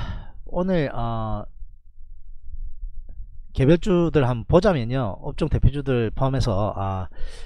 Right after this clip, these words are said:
개별 종목들 한번 보자면, 자, 삼성전자, 하이닉스 전일 조금, 어, 낙폭이 있었는데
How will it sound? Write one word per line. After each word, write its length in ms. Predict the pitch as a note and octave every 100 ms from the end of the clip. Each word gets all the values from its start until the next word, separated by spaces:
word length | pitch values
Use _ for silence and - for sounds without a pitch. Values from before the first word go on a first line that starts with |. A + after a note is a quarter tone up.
| -
개별 200 | - B2
종목들 360 | C3+ D#3 D3 A#2
한번 100 | A2
보자면, 560 | D3+ D3+ C#3+ D3 D3 D3 - - - -
자, 80 | C3+
삼성전자, 760 | B2+ C#3+ C#3+ F3+ E3 D#3 D3+
하이닉스 580 | B2+ D3 D#3 D#3+ - C#3
전일 320 | C3+ E3 D#3+
조금, 440 | B2+ B2+ C#3+ C#3 C3
어, 340 | A#2 A2+ G#2+ G#2+ -
낙폭이 420 | B2 C#3+ - D3+
있었는데 500 | D#3+ D#3 A#2 A#2 C#3